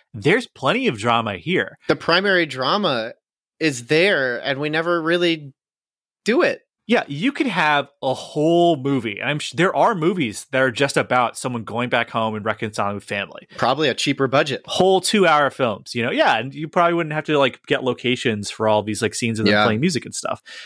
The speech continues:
Speaker 1: And I, I think that, like, they maybe were worried because the music thing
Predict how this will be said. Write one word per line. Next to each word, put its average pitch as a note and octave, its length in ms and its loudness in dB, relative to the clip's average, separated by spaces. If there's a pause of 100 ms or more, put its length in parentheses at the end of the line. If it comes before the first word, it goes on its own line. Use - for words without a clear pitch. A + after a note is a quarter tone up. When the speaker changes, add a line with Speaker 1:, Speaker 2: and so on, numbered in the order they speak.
(120)
Speaker 1:
And E3 100 4
I, F3 200 2
I E3+ 80 2
think D#4+ 320 -8
that, D#3 200 2
like, B2+ 180 -4
they C3+ 120 0
maybe C3 280 2
were C#3 140 4
worried A2+ 480 2
because G#2+ 540 0 (840)
the C#3 100 4
music D#3+ 580 0
thing D3+ 380 -2